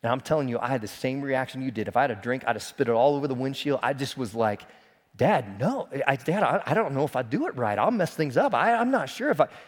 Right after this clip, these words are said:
he's like, "You'll be fine. You've seen me do it before. I'll help you through.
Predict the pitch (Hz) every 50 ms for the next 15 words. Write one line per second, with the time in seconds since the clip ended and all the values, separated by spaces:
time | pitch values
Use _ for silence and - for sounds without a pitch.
0 | - - _ - 220 - 240 208 202 - _ - 170 185 233 214 240 220 - -
1 | 247 240 220 156 98 - - _ _ _ _ _ _ _ _ _ _ _ _ -
2 | 147 254 269 - - 339 320 254 226 175 120 107 117 120 - 120 113 - - 120
3 | 143 190 - - - 196 240 240 196 247 247 - 208 180 - - 202 226 254